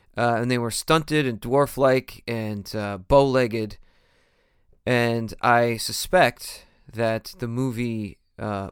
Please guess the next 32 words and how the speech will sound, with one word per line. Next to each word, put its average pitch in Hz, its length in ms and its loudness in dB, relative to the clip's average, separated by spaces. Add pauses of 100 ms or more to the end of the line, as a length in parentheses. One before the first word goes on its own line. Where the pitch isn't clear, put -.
(120)
Bone 131 280 0
Tomahawk 107 760 -4
is 101 160 -10
at 90 80 -14
least 123 220 -8
in 101 80 -14
part - 340 -2
based 113 260 -6
on, 92 200 -12 (100)
on 98 160 -12
this 104 160 -10
state - 340 -8
of 87 80 -12
affairs. 87 540 -12 (2250)
But 139 160 2
once 233 300 2
the 151 100 -6
Spanish 190 840 0 (120)
arrived, 110 760 -2
uh, 113 380 -2
some 165 240 -2
of 151 60 0
their 127 120 2
horses 131 480 -2
went 110 260 -8
wild 113 600 0
and 101 100 -12
started 107 500 -6
roaming 120 340 -4
across 113 360 -6
the 98 80 -16
plains. 117 640 -6